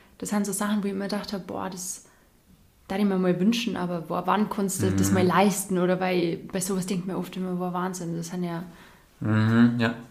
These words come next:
Speaker 1: das ist so weit weg irgendwie, dass du sowas mal machst.“ Und es hat sich da alles ergeben. Und die Leute, die sind so, die haben so wenig und geben so viel.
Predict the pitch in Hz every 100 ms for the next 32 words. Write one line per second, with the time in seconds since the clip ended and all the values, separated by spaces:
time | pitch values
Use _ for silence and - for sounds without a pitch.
0 | - - - - - 220 208 190 190 220
1 | - 208 190 185 208 202 202 202 196 190
2 | 185 208 208 - - - - - 196 185
3 | 214 214 226 214 247 254 - 220 220 226
4 | 214 208 202 - - - - _ - -
5 | 202 190 190 190 220 208 202 233 233 -
6 | 202 226 214 202 - 214 220 226 226 226
7 | - - _ _ _ _ _ 208 175 240
8 | 254 208 214 240 277 269 214 190 220 226
9 | 226 233 233 - 233 254 302